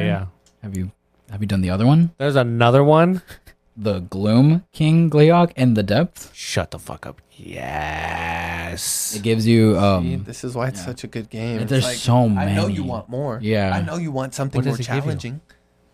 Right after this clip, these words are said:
Speaker 2: Um, one of Link's caps. I think it's either the Twilight one or,
Speaker 3: Oh, dope.
Speaker 2: um, fuck. What was, what's
Speaker 3: Man,
Speaker 2: the other
Speaker 3: that'd
Speaker 2: game
Speaker 3: be
Speaker 2: that
Speaker 3: so
Speaker 2: you can get
Speaker 3: cool
Speaker 2: the
Speaker 3: if
Speaker 2: outfit
Speaker 3: it was
Speaker 2: for?
Speaker 3: a Minish cap.
Speaker 1: The,
Speaker 2: Not
Speaker 1: oh,
Speaker 2: Minish.
Speaker 1: the, um,
Speaker 3: I know, but it'd be so cool if it
Speaker 1: um,
Speaker 3: was, 'cause he
Speaker 2: Mm-hmm.
Speaker 3: talks.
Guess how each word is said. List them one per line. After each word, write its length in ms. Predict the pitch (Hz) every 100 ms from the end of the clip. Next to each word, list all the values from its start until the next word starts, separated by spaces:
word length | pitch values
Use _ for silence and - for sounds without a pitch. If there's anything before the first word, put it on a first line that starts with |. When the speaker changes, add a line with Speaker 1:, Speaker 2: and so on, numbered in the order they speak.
| -
Speaker 2:
Um, 760 | 98 98 98 101 98 98 95 -
one 240 | 101 107
of 120 | 113 113
Link's 340 | 110 107 -
caps. 640 | - - 95 104 - - -
I 60 |
think 200 | 104 107
it's 120 | 113
either 180 | 117 104
the 120 | 92
Twilight 460 | 95 - 113 113 110
one 360 | 113 110 113 -
or, 200 | 101 101
Speaker 3:
Oh, 520 | 101 104 135 - -
dope. 680 | - 139 147 143 143 143 -
Speaker 2:
um, 100 | - - - _ - _ _ _ -
fuck. 420 | 104 - - _ _ _ _ -
What 140 | 113
was, 180 | 127 123
what's 220 | 113 117
Speaker 3:
Man, 100 | 104
Speaker 2:
the 60 | 127
other 120 | 113 110
Speaker 3:
that'd 20 |
Speaker 2:
game 100 | 117
Speaker 3:
be 60 | 110
Speaker 2:
that 60 |
Speaker 3:
so 40 | 107
Speaker 2:
you 40 | 107
can 60 |
get 60 | 110
Speaker 3:
cool 60 | 104
Speaker 2:
the 40 |
Speaker 3:
if 60 | 104
Speaker 2:
outfit 140 | 107
Speaker 3:
it 20 |
was 100 | 98 127
Speaker 2:
for? 60 |
Speaker 3:
a 40 | 131
Minish 400 | 98 101 98 -
cap. 340 | 95 101 - _ _ _ -
Speaker 1:
The, 80 | 120 120
Speaker 2:
Not 60 | -
Speaker 1:
oh, 240 | 127 123
Speaker 2:
Minish. 160 | 113 104
Speaker 1:
the, 260 | 123 127
um, 320 | 120 113 110 127
Speaker 3:
I 100 | 143
know, 320 | 127 120 117
but 140 | 127
it'd 100 | 139
be 120 | 135
so 220 | 135 123 117
cool 260 | 123 113
if 60 | 107
it 60 |
Speaker 1:
um, 180 | 127 113
Speaker 3:
was, 320 | 104 104 104
'cause 180 | - 123
he 80 | 131
Speaker 2:
Mm-hmm. 80 | 98
Speaker 3:
talks. 640 | 107 95 101 - - -